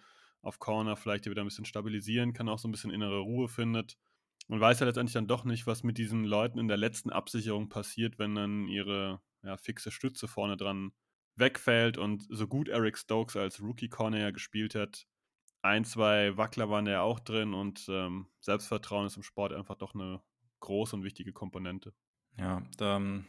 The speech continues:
Speaker 2: ja, den nächsten Namen, den wir genannt hatten als möglichen Breakout-Kandidaten, den können wir, glaub ich, ganz schnell abhandeln. Das war Vernon Scott gewesen, der Safety. Äh, war bei den Packers noch unter Vertrag gewesen, Namen hat man quasi nie gehört,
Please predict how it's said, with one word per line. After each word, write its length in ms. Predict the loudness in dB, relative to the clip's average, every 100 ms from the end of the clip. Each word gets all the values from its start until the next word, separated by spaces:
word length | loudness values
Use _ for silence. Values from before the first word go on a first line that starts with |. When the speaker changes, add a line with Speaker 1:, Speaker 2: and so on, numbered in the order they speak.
| 0
Speaker 2:
ja, 140 | 4
den 120 | 6 6
nächsten 300 | 4 2 4
Namen, 260 | 4 4
den 160 | 4 4
wir 80 | 2
genannt 360 | 2 0 2
hatten 220 | 2 4
als 260 | 2 2 0
möglichen 320 | -4 -2 -2
Breakout-Kandidaten, 760 | 2 2 2 0 0 2 2 2
den 80 | -2
können 160 | -2 -2
wir, 80 |
glaub 200 | -2 -2
ich, 80 | 0
ganz 200 | 0 -2
schnell 160 | -2 -4
abhandeln. 420 | -2 -2 0 -2
Das 140 | -4
war 220 | -4 -2 -2
Vernon 260 | -4 -4
Scott 320 | -4 -4 -2
gewesen, 440 | -2 0 2 2 0
der 100 | 0
Safety. 580 | 0 -2 -2 -4 -4 -6 -16 -16 -14 -16 -18 -4
Äh, 280 | 2 4 10
war 180 | 10 12
bei 80 |
den 140 | 8 6
Packers 260 | 4 4 4
noch 80 |
unter 180 | 4 4
Vertrag 380 | 2 2 4 4
gewesen, 340 | 4 2 4
Namen 260 | 2 2 2
hat 140 | 0 -4
man 100 | -2
quasi 300 | -2 -2 -2
nie 160 | -2
gehört, 520 | 0 4 4 2 -6